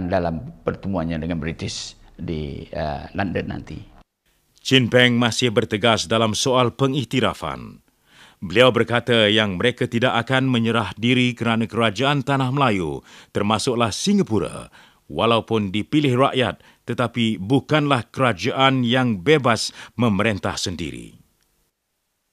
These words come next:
Speaker 2: Chin Peng berjanji, Parti Komunis Melaya akan segera menamatkan perperangan jika kerajaan yang ada berkuasa penuh terhadap keselamatan dalam negeri dan hal pertahanan negara.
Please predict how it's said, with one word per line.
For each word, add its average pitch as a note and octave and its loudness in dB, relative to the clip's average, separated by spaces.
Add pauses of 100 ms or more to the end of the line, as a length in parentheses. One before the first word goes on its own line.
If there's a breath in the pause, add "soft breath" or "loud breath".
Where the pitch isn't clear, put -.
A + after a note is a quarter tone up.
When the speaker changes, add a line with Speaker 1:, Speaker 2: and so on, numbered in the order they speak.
(260)
Speaker 2:
Chin A3 6
Peng D#3 2
berjanji, C#2+ -6 (560)
Parti A#2+ 0
Komunis B2+ 2
Melaya B2 4
akan C3 0
segera C#3 2
menamatkan B2 2
perperangan E2+ -4 (320 loud breath)
jika A2 0
kerajaan A#2 2
yang C#3+ 2
ada G2+ -4 (320 soft breath)
berkuasa C#3 0
penuh D3 6
terhadap C3+ 2
keselamatan C3 2
dalam B2+ 4
negeri A2 0 (240 loud breath)
dan B2 4
hal C#3 4
pertahanan C#3+ 4
negara. D2+ -4